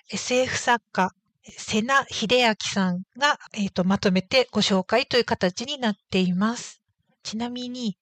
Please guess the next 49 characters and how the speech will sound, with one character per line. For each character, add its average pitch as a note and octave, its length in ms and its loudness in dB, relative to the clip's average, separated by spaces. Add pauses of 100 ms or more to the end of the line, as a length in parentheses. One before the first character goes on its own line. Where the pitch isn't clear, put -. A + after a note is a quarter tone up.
第 C4+ 200 -2
一 G#3 220 -6 (120)
回 B3 180 0
が G3 120 0
放 G3 220 0
送 F#3 240 -4
さ F#3+ 140 -6
れ G3+ 120 0
て - 180 -6
い F#3+ 100 2
る F#3 140 2
の F#3 160 0
は、 A3+ 200 2 (360)
二 E3 120 -2
千 C4 260 -2
十 G3+ 240 0
一 G3 300 -2
年 F#3 220 2
の D#3 80 -4
春 G3 380 -2 (140)
と G3 100 -2
い F3+ 140 2
う F3+ 60 0
こ F#3 140 -4
と F3+ 180 -4
で、 F#3+ 240 0 (520)
今 C#4 260 -2
収 A3 200 0
録 A3+ 300 -2
を G#3+ 80 -2
し - 120 -6
て G#3 180 0
い G3+ 60 2
る G3 120 2
二 F#3 140 2
千 A#3+ 280 -2
二 G#3+ 160 0
十 F#3 240 0
三 G3+ 300 -2
年 F3+ 200 0
六 F3+ 300 -4
月 A3+ 260 -4
の G#3+ 160 -2
段 G3+ 260 0
階 F#3 280 0
で、 G3 160 2 (360)
百 - 280 -8
三 C#4 400 -6
十 B3+ 360 -4